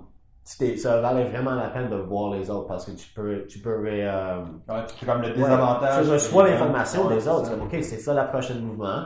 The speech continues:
Speaker 2: Ouais.
Speaker 1: Quand quelqu'un il finit le mouvement puis il avance, c'est quoi le chance qu'il était comme dix reps d'avant de toi ? Comme, OK, pas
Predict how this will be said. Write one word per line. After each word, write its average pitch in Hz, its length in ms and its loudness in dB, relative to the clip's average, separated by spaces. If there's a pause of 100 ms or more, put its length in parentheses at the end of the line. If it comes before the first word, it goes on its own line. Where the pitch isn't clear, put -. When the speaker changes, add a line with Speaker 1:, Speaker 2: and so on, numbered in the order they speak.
Speaker 2:
Ouais. 95 180 -10 (160)
Speaker 1:
Quand 135 180 -2
quelqu'un 151 300 0
il 180 120 2
finit 139 360 -4
le 135 120 4
mouvement 127 360 -2 (160)
puis 117 100 -6
il 110 40 0
avance, 104 680 -4 (460)
c'est - 220 -10
quoi 175 140 2
le 156 40 4
chance 147 360 0
qu'il 113 300 -4
était - 140 -6
comme 95 300 -6 (100)
dix 123 340 -4
reps 107 200 -2
d'avant 95 320 -2
de 92 40 -6
toi ? 98 280 -8
Comme, 85 220 -12 (200)
OK, 95 240 -10
pas 127 220 -8